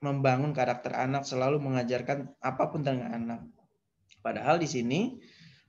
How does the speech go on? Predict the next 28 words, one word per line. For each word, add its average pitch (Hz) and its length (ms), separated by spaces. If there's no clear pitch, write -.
eh, 123 480
ayah 180 320
juga 135 400
sangat 143 400
berperan 127 460
penting 151 420
di 120 80
dalam 117 400
membangun 117 380
karakter 117 340
anak. 113 400
Maupun 135 400
anak 127 320
perempuan, 170 560
maupun 131 320
anak 123 240
laki, 147 480
tentu 135 320
mereka 147 480
harus 139 560
memahami 135 640
dan, 123 480
eh, 120 560
harus 135 240
memiliki 135 640
bagaimana 120 560
sisi 120 320
feminitas, 123 960